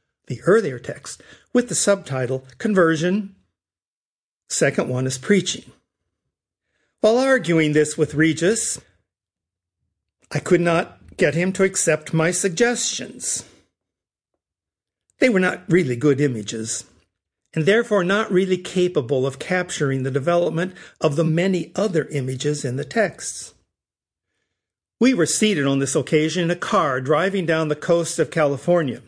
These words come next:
Our fraternal colleague, Bill, was silent. He was driving. He did not participate in the heated discussion.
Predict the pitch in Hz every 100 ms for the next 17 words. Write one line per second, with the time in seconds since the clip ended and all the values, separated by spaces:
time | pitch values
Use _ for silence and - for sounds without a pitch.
0 | _ _ _ _ _ _ _ _ _ _
1 | - 151 - 151 180 170 147 - 190 180
2 | 147 147 120 170 185 135 147 175 - _
3 | _ _ _ _ - 143 - 131 120 127
4 | 131 - _ _ _ _ _ - 202 185
5 | - 107 110 120 120 _ _ _ _ _
6 | - 233 240 214 202 - 156 240 233 180
7 | 151 131 127 123 113 131 110 107 - -
8 | 165 147 127 104